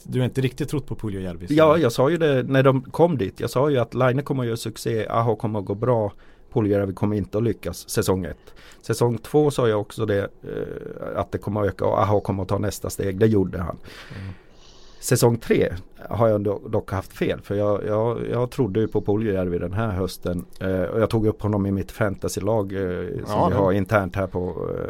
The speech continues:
Speaker 2: eh, också, men, eh, nu har jag ju släppt honom och alla har ju släppt honom. Du
Speaker 1: Ja.
Speaker 2: tog upp honom ett tag där, Björre, men har släppt honom också.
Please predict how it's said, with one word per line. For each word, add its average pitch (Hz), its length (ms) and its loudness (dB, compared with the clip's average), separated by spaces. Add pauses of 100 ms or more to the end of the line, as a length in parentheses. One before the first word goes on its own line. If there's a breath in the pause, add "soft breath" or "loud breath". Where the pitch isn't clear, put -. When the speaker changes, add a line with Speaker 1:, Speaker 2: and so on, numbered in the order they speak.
(460)
Speaker 2:
eh, 82 80 -8
också, 90 460 -2 (100)
men, 101 460 0
eh, 95 260 -4 (140)
nu 104 160 0
har 113 180 4
jag 113 100 6
ju 107 60 4
släppt - 300 -6
honom 98 260 -6
och 92 120 0
alla 110 160 4
har 117 120 6
ju 101 60 -2
släppt - 280 -8
honom. 104 380 -8 (160)
Du 120 160 2
Speaker 1:
Ja. 147 80 6
Speaker 2:
tog 165 180 6
upp 131 120 2
honom 123 260 4
ett 113 120 -2
tag 120 260 2
där, 95 120 0
Björre, 101 300 -2
men 98 200 -4 (140)
har 113 180 2
släppt - 300 4
honom 113 240 4
också. 120 380 0